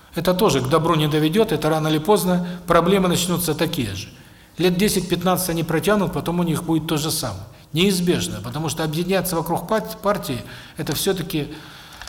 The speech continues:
э, язычество. Но это вопрос второй. Можете ли поподробнее рассказать, от чего зависят наши цветовые предпочтения? Ну, я об этом говорил.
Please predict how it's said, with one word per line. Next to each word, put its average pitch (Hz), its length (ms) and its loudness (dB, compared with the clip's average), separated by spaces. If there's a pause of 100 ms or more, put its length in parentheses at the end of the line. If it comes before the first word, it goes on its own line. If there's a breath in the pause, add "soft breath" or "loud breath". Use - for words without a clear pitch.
(420 loud breath)
э, 135 440 -4
язычество. 135 680 -2 (500)
Но 202 200 0
это 185 200 -2
вопрос 156 340 -2
второй. 101 320 -10 (1300 loud breath)
Можете 208 300 0
ли 202 60 2
поподробнее 175 540 0
рассказать, 147 460 -2
от 139 80 -4
чего 170 240 0
зависят 165 420 -2
наши 147 240 -2 (400)
цветовые 147 500 -2
предпочтения? 104 840 -8
Ну, 151 60 -6
я 196 280 -2
об 180 120 -4
этом 175 200 -6
говорил. 160 520 -6